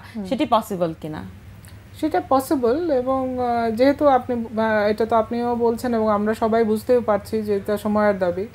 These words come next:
Speaker 2: হুম।
Speaker 1: এটা, আ, আমরা কিছুদিন আগে, আ, নারী উদ্যোক্তাদের নিয়ে কিছু ট্রেনিং করছিলাম, সেখানেও নারী উদ্যোক্তারা বলেছেন যে আমরা যে স্ট্রেস ফিল, আ,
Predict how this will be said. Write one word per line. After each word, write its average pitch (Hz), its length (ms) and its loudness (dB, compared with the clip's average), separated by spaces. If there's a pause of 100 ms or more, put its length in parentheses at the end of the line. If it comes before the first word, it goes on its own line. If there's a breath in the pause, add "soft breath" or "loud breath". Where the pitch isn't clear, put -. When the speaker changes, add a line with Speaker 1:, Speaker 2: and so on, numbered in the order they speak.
Speaker 2:
হুম। 196 160 -8 (340 loud breath)
Speaker 1:
এটা, 226 460 2
আ, 220 40 0 (460)
আমরা 247 180 2
কিছুদিন 254 400 -6
আগে, 233 540 0
আ, 214 220 -2
নারী 220 280 2
উদ্যোক্তাদের 247 540 2
নিয়ে 233 160 -4
কিছু 226 200 -6
ট্রেনিং 214 320 0
করছিলাম, 196 500 -4 (360 loud breath)
সেখানেও 320 420 4
নারী 269 260 4
উদ্যোক্তারা 302 440 2
বলেছেন 254 400 2
যে 233 80 4
আমরা 247 400 2
যে 254 320 2
স্ট্রেস 339 440 0
ফিল, 269 200 2
আ, 226 360 -4